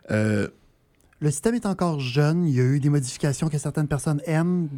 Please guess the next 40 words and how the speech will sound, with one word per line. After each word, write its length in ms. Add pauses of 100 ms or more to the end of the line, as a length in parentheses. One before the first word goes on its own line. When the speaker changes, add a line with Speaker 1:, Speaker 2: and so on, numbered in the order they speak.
(160)
Speaker 2:
beaucoup 320
aiment 220
moins. 420 (1120)
Puis 340
le 240
jeu 160
se 80
passe 240
en 80
vingt 520
quatre-vingts 500
au 100
lieu 100
de 80
vingt 140
soixante-quinze. 460 (140)
Speaker 1:
Parce 140
qu'il 100
y 40
a 20
toujours 320
une 100
progression, 680
là, 140
dans, 120
Speaker 2:
Oui, 120
parce 160
que 80
Speaker 1:
dans 60
Speaker 2:
c'est 100
la 100
même 120
Speaker 1:
l'édition 220
en 40
Speaker 2:
timeline 200
qui 60
Speaker 1:
édition, 220
Speaker 2:
continue 260
d'avancer. 300
Speaker 1:
effectivement. 280